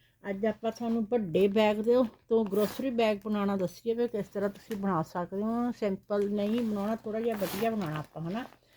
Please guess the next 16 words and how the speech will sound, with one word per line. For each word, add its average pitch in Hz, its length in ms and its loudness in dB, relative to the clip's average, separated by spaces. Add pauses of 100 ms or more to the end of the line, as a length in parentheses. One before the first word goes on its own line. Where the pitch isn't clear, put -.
(300)
ਤੇ 226 60 -6
ਇਹ 233 240 2
ਆਪਾਂ 214 200 -4
ਕੋਈ 226 160 -4
ਵੱਡਾ 214 300 0
ਬੈਗ 180 360 2
ਆ, 170 140 2
ਦੇਖੋ, 180 300 -6
ਹਨਾ। 214 240 0 (1300)
ਤਾਂ 170 580 -2
ਇਹ 226 180 4
ਆਪਾਂ, 220 360 0 (800)
ਆਹ 208 200 0
ਜਿਹੜੇ 240 320 2
ਆਹ, 214 340 0 (960)
ਇਹ 202 240 -2